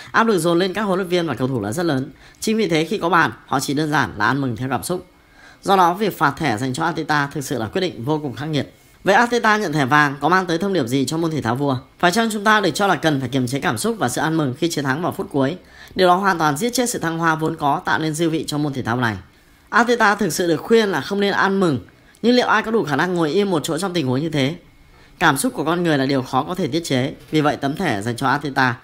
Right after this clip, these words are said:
là tương đối khắc nghiệt. Raya và Ramsdale, Arsenal chọn ai, bỏ ai?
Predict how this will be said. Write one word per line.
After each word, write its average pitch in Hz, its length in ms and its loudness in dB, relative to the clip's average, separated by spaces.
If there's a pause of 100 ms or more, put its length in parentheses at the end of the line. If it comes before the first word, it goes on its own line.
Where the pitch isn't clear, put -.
là 127 120 -2
tương 139 220 -2
đối 123 120 0
khắc 151 140 -10
nghiệt. 139 200 -2 (4000)
Raya 214 360 6
và 180 220 2
Ramsdale, 180 520 4 (320)
Arsenal 196 520 2
chọn 143 200 0
ai, 160 220 2 (360)
bỏ 131 200 6
ai? 135 200 4